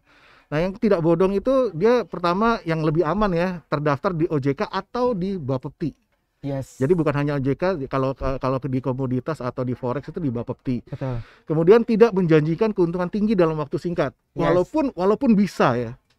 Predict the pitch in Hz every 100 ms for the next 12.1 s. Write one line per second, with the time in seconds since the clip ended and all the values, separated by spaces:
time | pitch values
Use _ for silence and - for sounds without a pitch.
0 | _ - 180 190 190 226 254 262 254 262
1 | 196 202 220 220 - 180 170 170 170 170
2 | 208 226 233 240 233 175 302 180 156 160
3 | 202 175 120 - - 214 - 165 202 226
4 | 226 170 165 139 220 170 254 196 190 202
5 | 262 196 175 156 151 147 127 123 160 160
6 | 156 135 117 143 143 240 170 165 160 170
7 | 220 233 202 175 165 156 156 165 175 175
8 | 156 131 131 139 143 139 143 139 131 170
9 | 175 165 208 196 180 165 156 165 175 156
10 | 131 _ - _ 220 226 226 220 220 220
11 | 214 220 214 - - 226 277 220 226 131